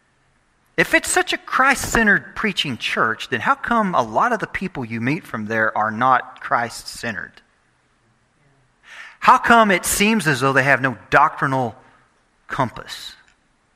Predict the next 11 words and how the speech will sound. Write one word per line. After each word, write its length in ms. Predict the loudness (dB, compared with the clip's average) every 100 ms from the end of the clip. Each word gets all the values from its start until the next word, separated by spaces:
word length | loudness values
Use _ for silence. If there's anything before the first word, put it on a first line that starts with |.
| _ _ _ _ _ _ _ _ -12 0
How 100 | 0
come 240 | 2 0
it 80 | 0
seems 380 | -2 0 0 0
as 160 | 0
though 300 | 2 4 2 -6 -20 -20 _ _ _ _ _ _ _ _ _ _ _ _ _
it's, 160 | -18 -18 -20 -20 _ _ _ _ _ _ _ _ _ _ -12
it's 140 | -10
just 200 | -10 -10
about 460 | 0 4 4 0 -10
them? 260 | -10 -10